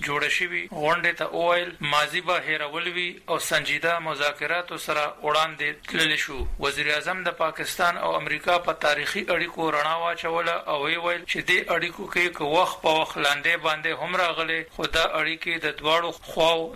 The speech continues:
د باور په بنیاد ولاړې دي. وزیر اعظم ژمنه څرګنده کړه چې موږ به دا اړیکې د باور، یقین، درناوي او متقابل په بنسټ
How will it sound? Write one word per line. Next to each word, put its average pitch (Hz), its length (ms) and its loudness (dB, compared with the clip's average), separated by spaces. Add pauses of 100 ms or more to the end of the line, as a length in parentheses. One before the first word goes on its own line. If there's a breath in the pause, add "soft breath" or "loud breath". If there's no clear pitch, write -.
(100)
د 143 160 -2
باور 170 400 4
په 147 180 -4
بنیاد 151 420 0
ولاړې 143 440 0
دي. 120 100 -4 (220)
وزیر 139 320 2
اعظم 165 280 -2 (180)
ژمنه 180 320 2
څرګنده 165 520 -2
کړه 156 160 -2 (220)
چې - 80 0 (120)
موږ 175 120 0 (100)
به 165 100 4 (180)
دا 160 100 4 (140)
اړیکې 165 340 -2 (320)
د 151 160 0
باور، 156 320 4 (320)
یقین، 143 440 0 (220)
درناوي 147 560 2 (180)
او 160 140 0
متقابل 151 640 0 (100)
په 180 160 -2
بنسټ 160 400 2